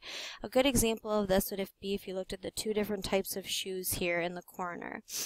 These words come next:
If I wear tennis shoes or flat shoes to work, my body weight is dispersed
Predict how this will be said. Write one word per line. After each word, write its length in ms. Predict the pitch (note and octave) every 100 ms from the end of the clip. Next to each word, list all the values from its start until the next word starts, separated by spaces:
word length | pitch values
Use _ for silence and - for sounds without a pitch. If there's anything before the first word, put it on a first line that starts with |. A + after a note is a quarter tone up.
| - - -
If 160 | G#3
I 140 | A#3 A#3
wear 180 | A3 G#3+
tennis 400 | - C4+ C4 A3
shoes 380 | - F#3 F#3+
or 80 | F#3+
flat 340 | F#3+ G#3+ A3 -
shoes 400 | - F#3+ F3+ -
to 100 | -
work, 380 | F3+ F3 F3+ - - - - -
my 220 | G3 F#3+
body 380 | - B3 A#3+ G#3+
weight 340 | G3 G3 -
is 320 | F#3+ F#3 F3+
dispersed 640 | - F#3+ - - G3+ F#3+